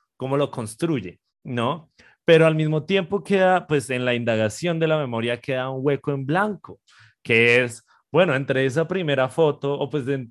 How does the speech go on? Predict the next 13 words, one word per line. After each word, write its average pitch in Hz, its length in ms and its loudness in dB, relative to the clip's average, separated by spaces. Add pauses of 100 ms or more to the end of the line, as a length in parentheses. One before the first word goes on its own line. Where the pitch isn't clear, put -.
entre 135 320 -2
el 131 100 -4
momento 156 580 -2
de, 131 380 2
de, 104 580 -4 (760)
pues, 123 180 0
en 120 120 -4
que 113 180 0
Belén 120 340 2
adopta 160 460 2
al, 151 240 -2
a 113 420 0
Federico 117 720 -4